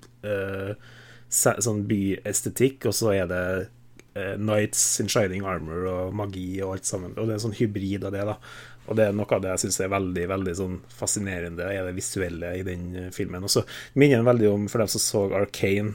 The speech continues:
den her Netflix-serien animerte. Eh, det er ikke helt i den animasjonsstilen, men den er litt sånn i den retningen, da, som var veldig sånn kult. Ehm, og bra karakterer, veldig sånn,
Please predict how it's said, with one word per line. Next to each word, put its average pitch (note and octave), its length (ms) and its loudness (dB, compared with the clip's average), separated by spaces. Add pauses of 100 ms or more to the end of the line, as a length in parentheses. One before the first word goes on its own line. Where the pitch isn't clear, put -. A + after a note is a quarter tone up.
den G#2 100 -2
her G#2 180 -2
Netflix-serien F2+ 1200 -4
animerte. F#2+ 500 -4 (960)
Eh, G#2 240 0 (240)
det A#2+ 80 0
er B2+ 80 6
ikke B2+ 160 6
helt B2+ 640 8
i C3+ 100 8
den B2 100 6
animasjonsstilen, A2+ 720 2
men A#2+ 80 2
den A2+ 100 2
er G#2 140 4
litt A2 320 -2
sånn A2+ 420 0
i - 140 -4
den G2+ 240 0
retningen, F#2+ 560 -2
da, A#2 80 -4 (100)
som A2 200 -4
var G2 120 -2
veldig F#2 180 -6
sånn F#2 160 -6
kult. - 440 -8 (520)
Ehm, G2 880 -4 (140)
og G3 340 4
bra D#3 300 8
karakterer, A2 560 4 (100)
veldig G#2+ 220 4
sånn, G2 540 -2